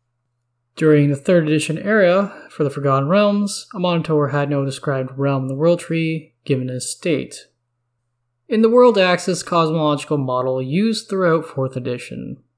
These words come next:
a Monitor's realm in the astral sea was called the Eternal Sun. Here he resides in the radiant palace of the Four Suns. The Eternal Sun is a realm of thriving petitioners carrying out their living both on land and at sea.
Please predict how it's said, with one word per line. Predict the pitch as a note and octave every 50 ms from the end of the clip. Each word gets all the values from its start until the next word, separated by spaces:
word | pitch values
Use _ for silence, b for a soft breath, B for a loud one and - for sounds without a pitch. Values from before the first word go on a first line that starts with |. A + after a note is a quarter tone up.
| _ _ -
a |
Monitor's | C#3 C3+ D#3 G3 A3+ A3+ A3 - A#3+ A#3+ A#3 G#3+ F3
realm | D#3 C#3 C3 C3 C3 C3+ C3+ C#3 D3
in | - F#3 D#3+
the | D3+ D#3+ D#3
astral | D3 D#3 D#3+ - - - G3
sea | G3 - - D#3 C#3+ C#3+ C#3
was | C#3 C#3+ C#3
called | - - - C3+ B2+ B2+ B2
the | - C3
Eternal | C3 - - - C#3 C3 B2 C3
Sun. | - - - - G3 E3 B2 - A2 G2+ - - _ _ _ _ _ _ _ _ _ _ _ _ _ _ _ _ _ _
Here | _ - - G3+ G#3+ A#3 A#3
he | A#3 - A#3+
resides | A#3+ A#3+ G#3+ E3+ E3 E3+ D#3+ D#3 D#3 D#3 D#3+ D#3 D#3 - - -
in | E3 D3+
the | D#3 C#3+
radiant | C#3 D#3 E3 F3 F#3 F#3+ G3+ - -
palace | - - D3 C#3+ C#3+ C#3 C#3+ C#3 - - -
of | - C3
the | - D3+
Four | - - - C#3 C3 B2+ A#2+
Suns. | - - - D#3+ C#3+ C#3 B2+ A#2+ A#2+ A#2 A#2+ - - - - _ _ _ _ _ _ _ _ _ _ _ _ _ _ _ _ _ _
The | - E3
Eternal | F3 E3+ - A#3 B3 C4 C#4 C#4
Sun | C4+ - - F#3 E3+ E3+ F3 E3+ D#3+ - -
is | F#3 E3+ E3+
a | E3 C#3+
realm | D3 D3+ D3+ D#3+ D#3+
of | D3+ C3 C3+ -
thriving | - D#3 D3+ D#3 F3 F#3 G3 G3+ F#3
petitioners | - - E3+ - - F3 D#3+ - - D#3+ D3+ D3+ D3 D3+
carrying | - - - D3+ D3+ D#3+ F3 F3+ F3+
out | E3+ E3+ -
their | - F3+ F3+
living | E3+ D#3 D3 C#3+ C#3 C#3+ C#3+ C#3 C3+
both | C#3 C#3+ D3 E3+ E3 -
on | D#3+ E3+ F3 E3 D3+
land | C#3 C3 C3 C3 C3 C3 C3 C3+ G3
and | F#3+ D#3 C3 B2+
at | B2 D3 -
sea. | - - - - F3+ D#3+ C3+ B2 - - - _